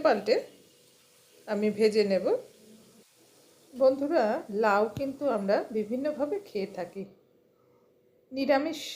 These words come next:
লাউও কিন্তু খুব ভালো লাগে, মুগ ডাল দিয়ে, বড়ি দিয়ে রান্না করলে। তবে মাছ দিয়ে রান্না করলে কিন্তু একটা আলাদাই টেস্ট হয়, তাই না বন্ধুরা? দেখো, আমার মাছগুলো ভাজা হয়ে গেছে,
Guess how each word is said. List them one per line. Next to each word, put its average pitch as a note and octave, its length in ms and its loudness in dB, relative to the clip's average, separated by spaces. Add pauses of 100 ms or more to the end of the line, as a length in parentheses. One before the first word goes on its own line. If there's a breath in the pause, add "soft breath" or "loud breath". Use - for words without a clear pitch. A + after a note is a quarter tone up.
(160)
লাউও G#3+ 280 6 (120)
কিন্তু A#3 200 -10 (120)
খুব C4 120 -4 (120)
ভালো G3 200 -6 (100)
লাগে, D#3+ 240 -6 (1400)
মুগ B3 200 -2 (120)
ডাল G#3 180 4 (140)
দিয়ে, G#3+ 200 0 (680)
বড়ি A3+ 240 2 (100)
দিয়ে A3 240 0
রান্না F#3+ 280 -2 (100)
করলে। D#3+ 260 -4 (500 soft breath)
তবে D4 200 0 (200)
মাছ A3+ 220 0 (160)
দিয়ে C4+ 180 -2 (100)
রান্না G3 340 0
করলে G#3+ 200 -2 (120)
কিন্তু G#3 220 -8 (100)
একটা - 240 -8
আলাদাই F#3+ 340 0 (160)
টেস্ট - 380 -6
হয়, D#3+ 200 -12
তাই A#3 200 -6
না D#4 120 -6 (100)
বন্ধুরা? G#3 360 -4 (540 soft breath)
দেখো, G#3+ 300 -2 (460)
আমার G3 280 -2
মাছগুলো G#3 440 -2 (140)
ভাজা G3+ 280 -2 (320)
হয়ে C4 260 6
গেছে, F#3 280 -6